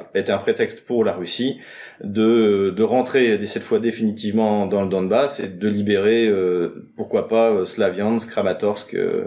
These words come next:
Mariupol, qui sont, qui sont des villes russes et, euh, qui ont été, euh, données par, euh, Lénine à l'Ukraine. Il est probable que dans ce cas de la sortie de Kiev des accords de Minsk, on assiste à la reconnaissance par la Russie des républiques populaires de Donetsk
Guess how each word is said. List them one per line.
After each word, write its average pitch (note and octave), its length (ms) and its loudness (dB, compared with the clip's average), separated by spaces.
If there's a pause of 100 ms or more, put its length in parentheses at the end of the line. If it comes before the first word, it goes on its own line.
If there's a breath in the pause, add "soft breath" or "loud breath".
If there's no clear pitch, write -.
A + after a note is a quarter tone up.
(160)
Mariupol, F#2+ 580 -2
qui - 140 -16
sont, G#2 260 -8 (800 loud breath)
qui A2 100 -8
sont A#2 140 0
des G#2+ 80 0
villes G2+ 140 0
russes C3 360 -2 (220)
et, A#2 260 4
euh, G2+ 220 2
qui - 180 -6
ont G2+ 140 0
été, B2 400 2
euh, G#2 100 4
données A2 460 4
par, A2 260 0
euh, F#2+ 140 2
Lénine G#2+ 500 0 (420)
à A2+ 100 2
l'Ukraine. E2+ 680 -4
Il A#2 120 0
est A#2+ 60 2
probable A#2 340 2
que G#2+ 140 -8
dans A2 160 2
ce G#2 140 -6
cas C3 200 2
de A2+ 120 0
la F#2+ 100 -2
sortie - 580 -4
de F#2+ 140 -4
Kiev G2+ 300 0
des F#2+ 160 -4
accords G2 220 -2
de F#2 120 -2
Minsk, A#2 400 -2 (400 loud breath)
on G#2 120 2
assiste A#2 640 -2
à G#2+ 220 4
la G#2 120 0
reconnaissance G#2+ 640 0
par G2 180 -2
la F#2+ 100 -2
Russie A2+ 420 -4
des G#2 200 4
républiques G2+ 640 -6
populaires F#2+ 720 -2
de F#2+ 120 -4
Donetsk F2 580 -4